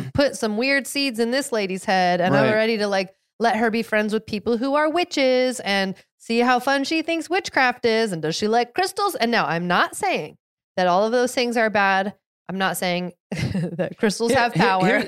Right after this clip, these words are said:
Speaker 1: okay,
Speaker 2: But
Speaker 1: I wanna, I wanna also back you up and caveat that. Right now, I don't care what you do, not you, people. You know what I'm saying?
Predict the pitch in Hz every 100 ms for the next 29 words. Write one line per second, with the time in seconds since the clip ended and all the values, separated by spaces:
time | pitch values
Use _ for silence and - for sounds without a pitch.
0 | 165 185 190 151 330 285 208 175 233 -
1 | 190 220 - - 180 190 220 208 147 143
2 | 175 175 185 190 180 139 156 160 175 175
3 | 180 196 190 _ _ _ _ _ _ _
4 | _ _ _ _ _ _ _ _ _ _
5 | _ _ 139 175 240 202 202 165 143 139
6 | _ _ _ _ _ _ _ 156 202 233
7 | - - 190 180 165 151 _ _ _ _
8 | _ _ _ _ _ _ _ _ 147 151
9 | 175 - 151 151 139 151 117 120 135 _
10 | _ _ _ - 147 107 120 120 110 123
11 | _ _ - - 175 - 113 - _ -
12 | 175 180 170 185 190 190